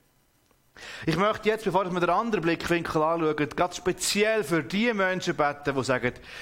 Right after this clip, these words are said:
„Ich identifiziere mich, ich habe einen gewissen Link mit dieser Person, wie am Strassenrand.“ Ich möchte für dich beten.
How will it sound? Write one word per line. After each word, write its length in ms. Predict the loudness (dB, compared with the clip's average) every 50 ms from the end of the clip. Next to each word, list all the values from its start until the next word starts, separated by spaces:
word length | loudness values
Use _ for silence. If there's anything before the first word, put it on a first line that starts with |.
| -14 -14 -16 -16 -18 -18 -20 -20 -6 _
„Ich 440 | 0 2 2 2 2 0 0 0 -2
identifiziere 920 | 0 0 0 -2 -2 -4 -8 -8 -8 -8 -6 -4 -4 0 0 0 0 0
mich, 240 | 0 -2 -2 -2 -2
ich 260 | -4 -2 -2 0 0
habe 220 | 2 2 2 0 -2
einen 100 | -2 -2
gewissen 360 | -2 -2 -2 -2 -2 0 0
Link 460 | 2 2 0 0 -2 -6 -8 -10 -10 -8
mit 220 | -8 -8 -4 -2
dieser 200 | 0 0 0 0
Person, 840 | -2 -4 -4 -4 -2 -2 -2 -4 -4 -4 -4 -2 -2 -4 -6 -8 -10 -14 -18 _ _ _ _ -20 -20 -20 -20 -20 -20 _ _ _ -8
wie 220 | -2 0 0 0
am 120 | 0 0
Strassenrand.“ 1000 | -4 -6 -6 -6 -4 -2 -2 -2 -4 -4 -6 -8 -6 -6 -8 -10 -12 -14 -16 -18 -20 -20 _ _ _ _ _ _ _ _ -20 -20 -18 -10 -6
Ich 120 | -4 0
möchte 240 | 2 2 0 0 -2
für 100 | -4 -2
dich 400 | 0 0 0 2 2 0 0 0
beten. 460 | 0 0 0 -2 -4 -6 -6 -6 -6